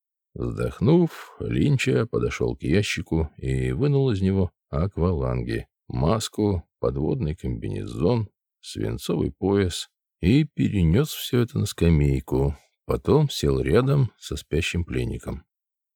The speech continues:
Линчо почувствовал, как сознание начинает буравить навязчивое желание вспомнить того парня в белой рубашке. Да, это именно с ним он столкнулся во время танца в кафе.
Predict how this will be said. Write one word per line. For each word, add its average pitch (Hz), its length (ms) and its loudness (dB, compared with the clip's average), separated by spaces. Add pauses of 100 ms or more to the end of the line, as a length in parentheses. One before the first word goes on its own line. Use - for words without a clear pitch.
(160)
Линчо 147 580 4
почувствовал, 92 920 0
как 69 460 0
сознание 139 520 2
начинает 107 480 2
буравить 87 720 0
навязчивое 101 640 0
желание 85 440 2
вспомнить 82 560 0
того 73 240 0
парня 101 600 2
в 69 80 -10
белой 80 320 0
рубашке. 80 720 0 (680)
Да, 80 520 2
это 131 220 0
именно 107 380 4
с - 160 -6
ним 92 400 6
он 80 100 4
столкнулся 78 640 0
во 78 120 2
время 80 280 2
танца 85 480 0
в - 80 -10
кафе. 69 400 -8